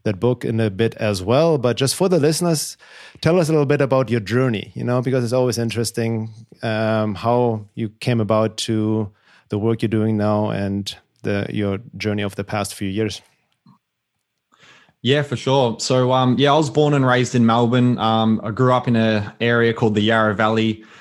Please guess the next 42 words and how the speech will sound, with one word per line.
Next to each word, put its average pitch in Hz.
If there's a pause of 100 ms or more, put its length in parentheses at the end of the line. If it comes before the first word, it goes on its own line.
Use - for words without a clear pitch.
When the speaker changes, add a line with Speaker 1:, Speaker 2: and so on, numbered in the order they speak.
(120)
Speaker 2:
which 107
is 104
a 107
beautiful 123
area 107
of 98
Melbourne. 104
It's 101
about 107
fifty 117
minutes 107
away 104
from 101
the 95
city, 107
and 104
I'm, 98
I'm 101
still, 104
I'm 101
living, 101
I'm 101
back 104
living 104
there 98
now. 98 (580)
Um, 110 (260)
so 131
throughout 156
my 139
late 131
teens 127
and 117
twenties, 123
I, 113
I -
played 117
professional 113
sport 113
here 131 (160)
in 110
Melbourne, 131